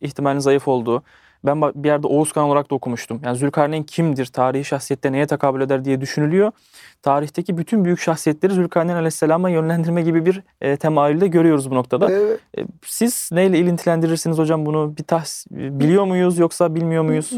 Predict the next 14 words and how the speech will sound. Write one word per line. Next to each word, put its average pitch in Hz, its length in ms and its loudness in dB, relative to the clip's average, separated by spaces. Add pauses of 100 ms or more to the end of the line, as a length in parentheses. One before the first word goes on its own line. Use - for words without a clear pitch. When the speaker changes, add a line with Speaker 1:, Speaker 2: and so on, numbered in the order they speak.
(140)
Speaker 2:
Yani 233 380 0
şöyle 226 720 2 (160)
bilmiyoruz 156 560 -2
ama 226 180 8
şunu 151 80 6
Speaker 1:
Bilmiyoruz. 165 220 0
Speaker 2:
biliyoruz. 117 240 -8
Şunu 214 260 2
biliyoruz. 139 720 -2 (180)
Yani 156 320 2
bu 185 160 2
bir 202 240 -4 (640)
ya 226 100 8
peygamberdir. 214 1040 0